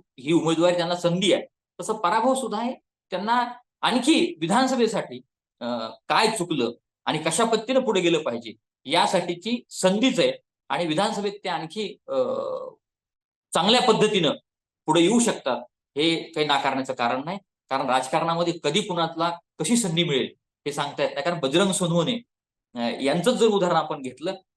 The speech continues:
तर अत्यंत नवखा उमेदवार, मात्र पण एक आहे, बजरंग सोनवणे यांचं मी एका गोष्टीमध्ये, अ, माझे ते चांगलं, अ, संबंधित आहे.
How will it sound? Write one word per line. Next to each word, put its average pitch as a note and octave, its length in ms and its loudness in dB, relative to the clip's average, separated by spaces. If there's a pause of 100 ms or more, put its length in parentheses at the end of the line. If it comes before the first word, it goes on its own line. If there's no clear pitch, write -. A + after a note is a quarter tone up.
(180)
तर D3+ 40 2
अत्यंत G#3 300 2 (120)
नवखा E3+ 280 2
उमेदवार, C3 420 2 (500)
मात्र C3 240 -4 (380)
पण F3+ 120 6
एक A#3+ 200 6
आहे, A#3+ 100 4
बजरंग G3+ 320 4
सोनवणे G3+ 260 0
यांचं F#3+ 200 -4
मी F3+ 240 -2
एका E3+ 180 0
गोष्टीमध्ये, D#3 840 0
अ, G#2 200 -6 (920)
माझे B3+ 220 0
ते E3 60 0
चांगलं, D#3 420 2 (100)
अ, A#2+ 120 -6
संबंधित E3 420 0
आहे. G#2+ 140 2